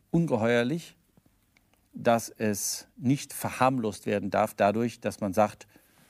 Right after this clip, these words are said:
es gehört zu den Themen, über die die Literaturkritik redet, ist das Buch gut oder ist das Buch schlecht. Insofern meine ich, das ist ein Thema der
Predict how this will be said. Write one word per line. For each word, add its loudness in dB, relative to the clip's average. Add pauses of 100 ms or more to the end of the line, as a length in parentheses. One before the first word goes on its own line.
(120)
es -8
gehört 0
zu -14
den -4
Themen, 2
über -2
die -2
die -6
Literaturkritik -6 (440)
redet, 0 (140)
ist -8
das -10
Buch -12
gut -4 (240)
oder -10
ist -14
das -14
Buch -14
schlecht. -12 (280)
Insofern 0 (100)
meine 4
ich, -6
das -8
ist -8
ein -6
Thema 2 (460)
der 4